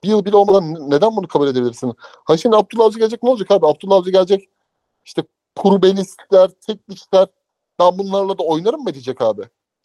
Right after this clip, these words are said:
Demeyecek. Belki Vizca'yı bile, çok sevdiği Vizca'yı bile sezon sonu "Artık yaşlandı, şuna bakalım, buna bakalım." mı diyecek? Ya şimdi böyle bir pozisyonda neden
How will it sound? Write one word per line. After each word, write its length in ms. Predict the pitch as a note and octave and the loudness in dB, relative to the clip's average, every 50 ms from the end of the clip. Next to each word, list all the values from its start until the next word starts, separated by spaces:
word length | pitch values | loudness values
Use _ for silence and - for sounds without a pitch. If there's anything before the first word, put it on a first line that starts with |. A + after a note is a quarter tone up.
| _ - | _ -2
Demeyecek. 540 | C4 D#4 D#4 A3+ D3+ D3 F3+ - _ _ _ _ _ _ _ _ _ _ _ _ _ _ _ _ _ _ _ _ _ _ _ _ _ - | -2 0 0 -2 0 0 -2 -2 _ _ _ _ _ _ _ _ _ _ _ _ _ _ _ _ _ _ _ _ _ _ _ _ _ 0
Belki 300 | E3+ F#3+ A3 A3 - B3 | 2 2 2 0 -4 -6
Vizca'yı 380 | A#3+ A3+ - - - B3 A#3+ A#3 | -6 -6 -6 -2 0 0 0 0
bile, 240 | A3+ F#3+ E3+ D#3 - _ | 2 4 4 2 2 _
çok 200 | - - G3+ - | -4 -4 -4 -2
sevdiği 320 | - A3 G#3+ G3 G3+ G3+ F#3+ | -2 -4 -4 -4 -6 -8 -8
Vizca'yı 380 | G#3 - - - A3+ G#3+ G#3 | -8 -8 -2 0 0 2 2
bile 200 | F#3+ D#3+ C#3+ C3+ | 4 4 2 2
sezon 320 | C3 - D#3 C#3 D3+ D3+ C#3 | 2 2 -2 2 2 0 0
sonu 340 | - D3+ C#3+ C#3 C3+ C3+ _ _ _ _ _ _ _ _ _ _ _ _ _ _ _ _ _ _ _ - | 0 -2 0 0 0 -2 _ _ _ _ _ _ _ _ _ _ _ _ _ _ _ _ _ _ _ -2
"Artık 300 | C#3+ C#3+ - - - - | -2 -2 -2 -4 -6 0
yaşlandı, 600 | D3+ D3 C#3+ - - D#3+ D3 D3+ D3 C#3+ C#3 - - _ | 0 0 0 0 -4 -4 -4 0 0 0 0 0 -2 _
şuna 260 | _ - - D#3 D3+ C#3 | _ -12 -4 -2 0 0
bakalım, 300 | C3+ - C#3+ C#3+ D3 C#3+ | 0 0 -2 -4 -4 -4
buna 160 | D3 E3 E3+ | -2 -2 -2
bakalım." 280 | D#3+ - D#3+ D#3 D#3+ | 0 -2 -2 -4 -4
mı 60 | D3 B2+ | -6 -8
diyecek? 400 | A#2 G#2 G2 G2 - _ - _ _ _ _ _ _ _ _ _ _ _ _ _ - - | -8 -8 -8 -10 -10 _ -20 _ _ _ _ _ _ _ _ _ _ _ _ _ -2 0
Ya 100 | D3 D#3+ | 0 0
şimdi 340 | - - A3 A3 A3+ A3 - _ _ D#3+ | 2 0 2 2 2 2 0 _ _ -14
böyle 520 | C#3+ C3 B2 B2 D3+ F#3 A#3 B3+ A#3+ G3 | -12 -8 -2 2 4 4 4 2 2 0
bir 140 | G#3 G3+ - _ _ _ _ _ _ _ | 0 0 0 _ _ _ _ _ _ _
pozisyonda 800 | - E3 D#3+ D#3+ D#3+ - - E3 D#3+ D#3 D#3 D#3 D3+ C#3+ B2 A2 _ _ _ _ _ _ _ _ _ _ _ _ _ _ _ _ _ _ _ _ _ _ _ _ _ - | -2 -2 -2 -2 -4 -6 0 2 2 2 2 4 4 4 2 2 _ _ _ _ _ _ _ _ _ _ _ _ _ _ _ _ _ _ _ _ _ _ _ _ _ -4
neden 340 | F3+ A3+ E3 G#3 A3 A3 | 0 2 2 4 2 2